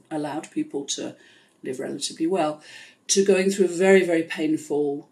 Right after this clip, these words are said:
transition where those jobs were, were retrenched, families had to find other ways of, of supporting themselves. South Africa, by contrast, in the years I was there,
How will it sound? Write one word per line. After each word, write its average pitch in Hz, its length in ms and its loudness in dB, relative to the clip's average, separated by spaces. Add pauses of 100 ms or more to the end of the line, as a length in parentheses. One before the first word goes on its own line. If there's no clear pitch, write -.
transition 131 800 -4
where 139 260 -6
those 202 380 -6
jobs 139 480 -4
were, 135 500 -6
were 135 200 -8
retrenched, 156 920 -2
families 147 400 -6
had - 120 -12
to - 60 -18
find 139 220 -10
other 139 160 -10
ways 147 280 -8
of, 135 180 -12 (180)
of 135 140 -8
supporting - 600 -6
themselves. - 500 -4 (440)
South 175 320 0
Africa, 214 360 2
by 175 120 -2
contrast, 165 460 -4
in 160 60 -2
the 156 60 2
years 151 220 -2
I 151 120 -4
was 147 200 -4
there, 151 440 -6